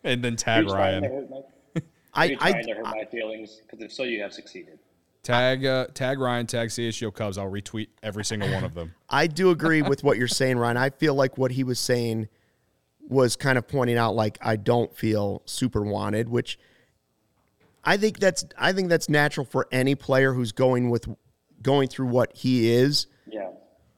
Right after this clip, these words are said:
Speaker 3: But when you add on the fact that he's, like, one of the most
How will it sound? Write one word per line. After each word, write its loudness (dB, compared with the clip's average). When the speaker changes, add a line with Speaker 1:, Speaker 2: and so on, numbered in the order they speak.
Speaker 3:
But 6
when 6
you 2
add 4
on 2
the 0
fact 0
that -6
he's, -4
like, 2
one 0
of 0
the 2
most 2